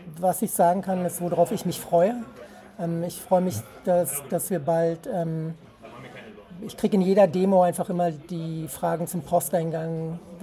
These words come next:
wie wird Posteingang automatisiert, et cetera. Und, ähm, da freue ich mich bald, Versprechungen machen zu können,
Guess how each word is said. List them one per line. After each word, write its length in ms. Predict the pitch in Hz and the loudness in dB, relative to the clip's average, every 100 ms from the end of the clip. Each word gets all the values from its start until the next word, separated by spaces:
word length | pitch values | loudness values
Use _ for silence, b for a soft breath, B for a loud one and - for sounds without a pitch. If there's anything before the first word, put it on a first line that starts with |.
| 185 | -8
wie 200 | 165 175 | -8 -6
wird 240 | 156 170 165 | -2 -2 0
Posteingang 460 | 190 - 170 170 | -2 -2 -2 -2
automatisiert, 720 | 160 147 170 165 143 160 160 | -4 -6 -8 -6 -8 -6 -6
et 100 | 160 | -6
cetera. 460 | - 175 180 180 185 | -2 0 2 2 2
Und, 420 | 226 196 160 147 | 0 -4 -6 -6
ähm, 360 | - 160 156 156 - - - - - - | -6 -6 -6 -8 -12 -20 -20 -20 -16 -2
da 140 | 180 | 0
freue 240 | 170 180 175 | 2 2 4
ich 80 | |
mich 180 | 175 165 - | 2 -4 0
bald, 340 | 170 165 160 - - - - - - 180 - - - - - | 2 2 0 -6 -16 -18 -18 -18 -16 -16 -18 -18 -20 -20 -16
Versprechungen 760 | - 175 - - 185 214 190 180 | -2 -2 0 0 2 4 4 4
machen 240 | 175 196 | 2 0
zu 120 | 190 | -4
können, 420 | 175 185 180 175 | 2 4 4 0